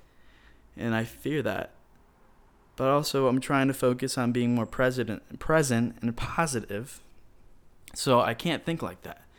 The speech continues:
Just need to submit to the universe and let things be as they are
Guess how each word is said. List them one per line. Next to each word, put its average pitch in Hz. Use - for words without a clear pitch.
Just 139
need 123
to 117
submit 113
to 127
the 123
universe 113
and 117
let 110
things 117
be 113
as 107
they 101
are 95